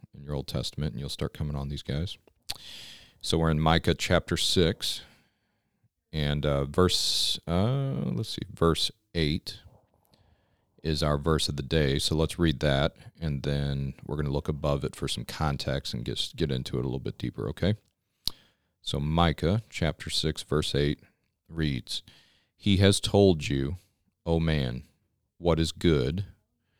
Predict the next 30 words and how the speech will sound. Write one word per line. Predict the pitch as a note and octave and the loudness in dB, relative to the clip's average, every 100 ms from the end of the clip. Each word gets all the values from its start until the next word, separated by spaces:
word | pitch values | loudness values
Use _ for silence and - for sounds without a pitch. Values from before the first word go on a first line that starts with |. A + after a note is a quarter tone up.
| _ _ _ _ - | _ _ _ _ -6
and | D2+ | -4
what | D#2+ G2 - | 6 6 10
does | F#2+ E2+ | 8 8
the | F2+ | 4
Lord | D#2 E2 E2 D#2+ D2 - | 4 4 4 4 0 -6
require | E2+ D#2+ - E2 E2 D2 C2 | -4 -4 -2 0 2 2 0
of | C2 | -2
you, | C#2 B1+ B1+ - _ _ _ _ | -4 -6 -8 -12 _ _ _ _
but | E2+ E2+ D#2 | -4 0 0
to | - C#2+ | -2 -6
do | B1+ D#2+ F#2 | -4 0 0
justice | F2+ D#2+ D2+ - E2+ - - - _ _ _ _ _ _ _ _ | 4 4 4 -2 -4 -4 -8 -14 _ _ _ _ _ _ _ _
and | - D#2 | -6 -4
to | - D#2+ D2+ | -2 0 0
love | D2 D#2 F2+ - | 2 6 4 2
kindness | - D2+ C#2+ C#2+ D2 - - - _ _ _ _ - - | 0 0 0 -2 -4 -4 -8 -12 _ _ _ _ -14 -6
and | D2 | -4
to | - | -2
walk | D#2 D#2 C#2+ - | 2 2 2 -2
humbly | E2 D2+ C#2+ C#2+ | -2 -2 -2 -2
with | C#2 C2 | -2 -4
your | C2+ | -6
God." | C2 C#2 A#1+ C2+ C#2 _ _ _ _ - | -6 -6 -6 -8 -14 _ _ _ _ -14
All | C2+ | -6
right? | D#2 C3 _ _ _ _ | -4 -4 _ _ _ _
Micah | E2 E2+ - | -6 -4 -2
chapter | D#2 E2 - | 0 0 0
six, | D#2+ F#2+ F#2+ | -2 -2 -2
verse | - D#2+ F#2 | 0 2 4
eight, | F#2 | 4